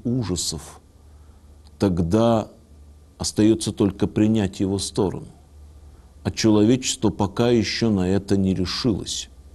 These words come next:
И поэтому таких уж откровенно страшных проектов еще нет. И человечеству хочется верить, что все-таки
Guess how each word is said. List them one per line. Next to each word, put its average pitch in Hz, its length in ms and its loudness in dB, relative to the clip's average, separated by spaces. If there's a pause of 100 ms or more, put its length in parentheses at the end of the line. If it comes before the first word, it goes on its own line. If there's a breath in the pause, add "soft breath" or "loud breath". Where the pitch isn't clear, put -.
(520 soft breath)
И 101 80 -6
поэтому 107 480 2
таких 104 440 -2
уж 110 120 -4
откровенно 110 680 2
страшных 101 760 -2
проектов 95 720 -2 (480 soft breath)
еще 92 580 0 (220)
нет. 98 280 -2 (1080 soft breath)
И 92 100 -2
человечеству 104 840 2
хочется 117 640 0
верить, 101 440 2
что - 200 -8
все-таки 104 720 0